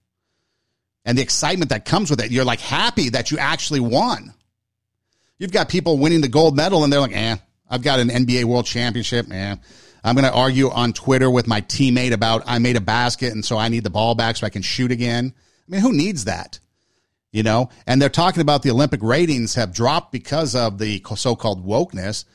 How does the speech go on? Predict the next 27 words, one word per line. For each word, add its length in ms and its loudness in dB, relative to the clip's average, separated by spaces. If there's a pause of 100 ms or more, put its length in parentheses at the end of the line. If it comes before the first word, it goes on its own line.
(200)
Or 160 6
now 260 2
they're 140 2
saying 240 0
it's 80 -2
because, 580 -2
you 80 -4
know, 80 0
athletes 600 -4
aren't, 340 -6
the 80 -8
Team 280 2
U 120 2
S 160 -2
A 220 0
isn't 240 -4
doing 320 -4
very 180 -4
well. 380 -2 (280)
And 80 -4
that's 140 0
fine, 360 0
whatever 280 0
reason. 300 -2
Like 120 -2
I 60 -2
said, 320 -2